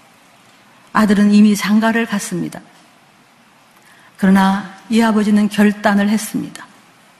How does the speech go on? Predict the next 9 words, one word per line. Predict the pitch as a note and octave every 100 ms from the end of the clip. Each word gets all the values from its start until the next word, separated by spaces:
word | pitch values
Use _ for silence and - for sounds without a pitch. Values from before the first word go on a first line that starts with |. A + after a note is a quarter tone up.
| _ _ _ _ - - -
회개는 | D#4 C#4+ D4 D4+ E4
행동이 | - F#4+ E4 D#4+ D#4+
따라야 | D4+ A#3 G#3+
되기 | F#3+ F3+ D#3+
때문에 | - D#3+ F3+ - - _ _ _ _ _ _ -
장가간 | F#3 G3+ G3+ G3 G3
아들에게 | E3+ E3+ F3 F3 E3+ F#3
전화를 | E3+ E3+ F3 F#3
했습니다. | A3 - F3+ C#3+ -